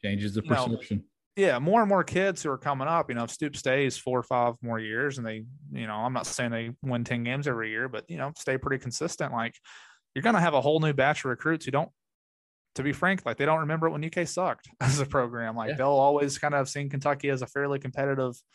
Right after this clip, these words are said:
Speaker 2: uh, team. And, you know, you hope that they can take it a step further and, you know, can, it's just gonna be hard as long as you're in the same division as Georgia with the way that they're rolling. Like, that's gonna be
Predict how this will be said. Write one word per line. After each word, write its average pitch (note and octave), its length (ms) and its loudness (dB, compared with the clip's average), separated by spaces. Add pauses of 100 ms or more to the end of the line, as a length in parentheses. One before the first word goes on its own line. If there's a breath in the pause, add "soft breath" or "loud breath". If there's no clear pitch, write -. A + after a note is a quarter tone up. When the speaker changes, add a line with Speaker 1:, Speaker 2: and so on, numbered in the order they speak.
(600 soft breath)
Speaker 2:
uh, B2 160 4
team. E3+ 340 2
And, A#2 80 0
you A#2 60 0
know, A2+ 60 2
you B2 160 2
hope D3+ 160 2
that B2+ 100 -4
they C3 140 0
can B2 100 -6
take C3+ 220 0
it A#2 60 0
a G#2+ 40 0
step A#2 300 -2
further A#2+ 520 -2
and, A2 240 -6
you A2 100 -10
know, G#2 200 -10 (800 soft breath)
can, A2+ 380 -6 (260)
it's - 240 -6
just C#3 160 -2
gonna B2+ 120 -4
be A2+ 60 -4
hard A#2+ 380 2
as A#2 140 -4
long A#2 160 -2
as A2 80 -6
you're A#2+ 80 -2
in A#2 40 -2
the A2 60 -4
same A#2 220 -4
division A#2 280 -4
as G#2+ 140 -10
Georgia A2+ 420 -4
with A2+ 140 -6
the A2+ 60 -8
way A2+ 140 -4
that A2 120 -6
they're A#2+ 160 -4
rolling. A2+ 400 -6
Like, G#2 160 -14
that's A#2 260 -6
gonna A2 220 -8
be A2 320 -10